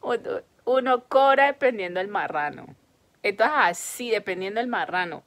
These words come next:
que ponga los cachos, así es como uno lo trata.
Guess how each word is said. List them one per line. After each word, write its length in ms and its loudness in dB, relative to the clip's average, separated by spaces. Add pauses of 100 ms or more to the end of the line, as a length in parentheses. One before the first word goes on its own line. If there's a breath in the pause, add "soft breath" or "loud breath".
que 120 -10
ponga 260 -2
los 180 -4
cachos, 360 0
así 240 -2
es 100 -10
como 160 -12
uno 140 -8
lo 100 -6
trata. 580 -8